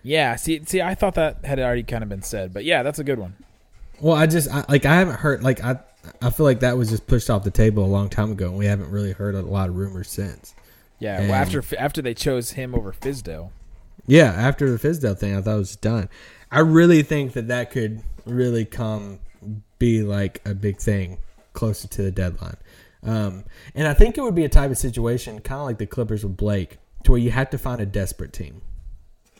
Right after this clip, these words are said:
Speaker 2: Like, you have to find a, a Pistons team, a borderline team that wants to win now.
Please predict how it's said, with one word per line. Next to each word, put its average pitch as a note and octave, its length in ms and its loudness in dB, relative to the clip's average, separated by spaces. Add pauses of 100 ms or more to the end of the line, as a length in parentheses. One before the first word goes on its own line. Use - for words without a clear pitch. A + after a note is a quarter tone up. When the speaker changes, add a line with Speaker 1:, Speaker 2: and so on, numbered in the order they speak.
(600)
Speaker 2:
Like, A2 240 -2
you A#2+ 100 4
have C3 140 2
to D3 80 -2
find C#3 260 -2
a, B2 160 -4
a - 20 0
Pistons B2 520 2
team, G#2 240 -4
a G#2 80 0
borderline C3+ 580 2
team B2 300 -4
that A2 200 -2 (220)
wants B2 360 -4
to B2+ 120 8
win G#2+ 420 -2
now. D#2+ 400 -6